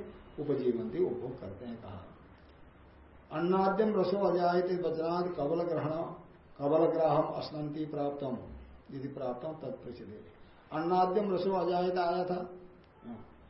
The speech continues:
माने वो रस कैसा निकला था, यशस तेजो इंद्रियम वीर्यम अन्नाद्यम रसो अजायत, ऐसा था। अन्न और आद्य रूप अन्न, खाद्य रूप अन्न, आद्य माने भक्षण के योग्य अन्न, ऐसा कहा था।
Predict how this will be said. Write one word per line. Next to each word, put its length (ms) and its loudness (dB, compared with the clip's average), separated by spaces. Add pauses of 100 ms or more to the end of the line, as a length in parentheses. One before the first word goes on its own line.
(360)
माने 160 -6 (640)
वो 320 8
रस 160 4
कैसा 280 2
निकला 340 2
था, 400 0 (300)
यशस 520 2
तेजो 420 6
इंद्रियम 680 2 (880)
वीर्यम 480 4
अन्नाद्यम 800 -2
रसो 280 -6
अजायत, 760 -4
ऐसा 160 -6
था। 260 -10 (680)
अन्न 180 2
और 340 -2
आद्य 400 0
रूप 200 4
अन्न, 160 -2
खाद्य 360 0
रूप 200 2
अन्न, 240 -2 (320)
आद्य 280 -6
माने 140 -6
भक्षण 340 -4
के 220 2
योग्य 220 0
अन्न, 540 -8
ऐसा 140 -2
कहा 260 -6
था। 240 -10